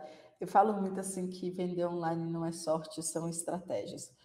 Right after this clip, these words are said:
É, e quando eu falo que são estratégias, isso não,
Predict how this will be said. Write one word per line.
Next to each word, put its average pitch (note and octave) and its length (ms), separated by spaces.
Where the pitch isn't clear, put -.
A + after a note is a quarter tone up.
É, D#3+ 540
e F#3 160
quando B3+ 220
eu C#4 80
falo F#3+ 280
que F#3 80
são F3+ 200
estratégias, F#3 800
isso G3+ 240
não, B3+ 280